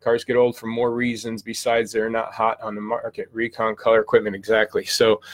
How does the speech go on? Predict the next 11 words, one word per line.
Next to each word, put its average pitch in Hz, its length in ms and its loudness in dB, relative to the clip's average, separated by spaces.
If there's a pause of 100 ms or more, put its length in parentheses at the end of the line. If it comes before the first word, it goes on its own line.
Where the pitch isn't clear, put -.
(260)
um, 117 680 2 (520)
again, 117 580 0
Ryan, 117 500 0
re-, 113 600 -10 (180)
like 113 240 0
Ryan 113 200 2
said, 113 280 2
react 117 400 2
to 127 60 -4
these 123 200 0
cars, 110 480 0